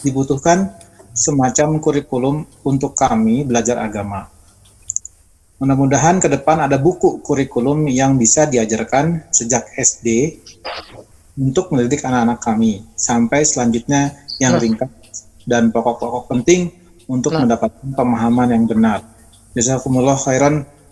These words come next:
Speaker 1: Semoga Ustadz dan keluarga diberikan kesehatan dan kemudahan dalam berbagi ilmu yang berkah. Amin." Kepada Pak Ustadz.
Speaker 2: Amin, ya Rabbal Alamin.
Speaker 1: Kurikulum. Kurikulum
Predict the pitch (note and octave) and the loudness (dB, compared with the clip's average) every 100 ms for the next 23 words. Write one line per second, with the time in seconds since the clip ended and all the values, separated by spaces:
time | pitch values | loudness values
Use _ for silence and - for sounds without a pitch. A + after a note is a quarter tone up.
0 | _ - - - C3+ B2+ B2 D3 D3+ D3 | _ -20 -20 -8 -4 -2 2 2 2 0
1 | C#3+ - D3 - C#3 C3+ - - - C3+ | -2 -2 -2 0 0 0 -2 -8 -2 -2
2 | B2+ C#3+ C3 A#2 A#2+ C3+ C#3 C3 A#2 C#3 | 2 0 0 -2 0 2 2 2 2 2
3 | B2+ B2 A2+ C3+ A#2+ B2 C#3+ C#3+ A2+ A#2 | 2 2 2 4 4 2 2 0 0 -2
4 | A#2 A#2 A#2+ C3+ C3+ - - - A#2+ A2+ | 0 -2 0 0 0 -8 -20 -6 0 0
5 | A2 A2 - - C#3 C3 A2 - - - | 0 -4 -4 0 2 2 0 -12 -20 -20
6 | - _ _ _ _ _ _ _ _ - | -20 _ _ _ _ _ _ _ _ -20
7 | _ C#3 C3+ B2 B2 A#2+ A2+ - - E3+ | _ -4 -2 0 -2 -4 -8 -8 -8 -4
8 | D#3 D#3+ B2+ B2 B2+ - - C#3+ A#2 D#3+ | 0 0 -2 -6 -12 -18 -10 -8 -2 2
9 | C#3+ A2 - - - - _ _ _ - | 2 0 -8 -20 -20 -20 _ _ _ -2
10 | C3 C3+ D3 D3+ | -2 0 2 2